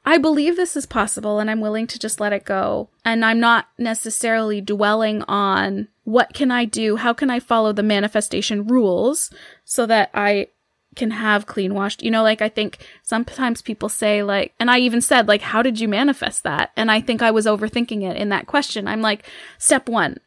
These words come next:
I did this. Step two, I did that." And I'm like, "Okay, well, I could, I could follow step one, two, and three." Um, and I think that sometimes people are in a, in a place where they're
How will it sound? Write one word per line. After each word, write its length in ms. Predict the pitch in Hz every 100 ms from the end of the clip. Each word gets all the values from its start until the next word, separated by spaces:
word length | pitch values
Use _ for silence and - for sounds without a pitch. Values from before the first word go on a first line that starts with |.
| -
I 80 |
did 160 | 202 202
this. 320 | - - - -
Step 260 | - 220
two, 300 | - 311 190 - _
I 80 | 208
did 140 | 208
that." 200 | 208 - -
And 140 | 226
I'm 100 | 226
like, 180 | 226 233
"Okay, 280 | 269 370 247
well, 100 | 247
I 160 | 233 226
could, 220 | 247 214 -
I 140 | 208
could 220 | 226 262 214
follow 340 | 233 330 240
step 300 | 233 220 -
one, 240 | 202 196
two, 240 | 208 220 196
and 140 | 190
three." 440 | 214 240 233 180 - - - - - _ -
Um, 240 | 226 220
and 100 | 220
I 80 | 226
think 200 | 233 220
that 140 | - -
sometimes 460 | 233 233 269 247
people 380 | - 226 220 208
are 140 | 202
in 100 | 202
a, 100 | 202 - -
in 120 | 214
a 60 |
place 460 | 208 - 208 233 -
where 340 | 202 196 196 214 - - - _
they're 540 | - 226 220 214 226